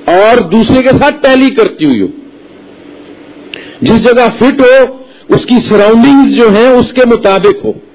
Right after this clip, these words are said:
اس کا نام خوبصورتی ہے۔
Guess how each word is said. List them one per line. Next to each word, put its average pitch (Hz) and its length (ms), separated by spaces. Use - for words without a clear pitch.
اس - 160
کا - 80
نام 143 340
خوبصورتی 175 680
ہے۔ 131 100